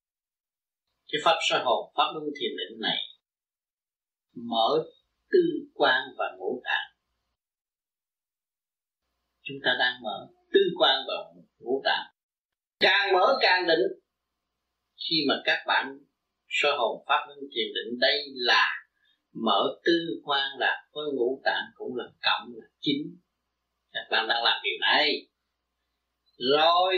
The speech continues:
các bạn sẽ cố gắng dày công, tự nhiên mở rồi, các bạn nháy mắt tới đó. Thì lửa thiên đang đốt mỗi đêm, soi hồn lửa thiên đang đốt bạn đây.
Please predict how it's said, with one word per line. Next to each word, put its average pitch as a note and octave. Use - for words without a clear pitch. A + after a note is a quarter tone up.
các E4+
bạn -
sẽ -
cố G3+
gắng A#3
dày E3
công, G3+
tự A#2+
nhiên C#3
mở G#2+
rồi, G#2
các -
bạn -
nháy C#3+
mắt C3
tới B2+
đó. A2
Thì C3
lửa D3+
thiên A3+
đang A3+
đốt C4+
mỗi G#3
đêm, B3
soi -
hồn C#4+
lửa D#3+
thiên B3
đang B3
đốt C#4+
bạn D#4+
đây. B3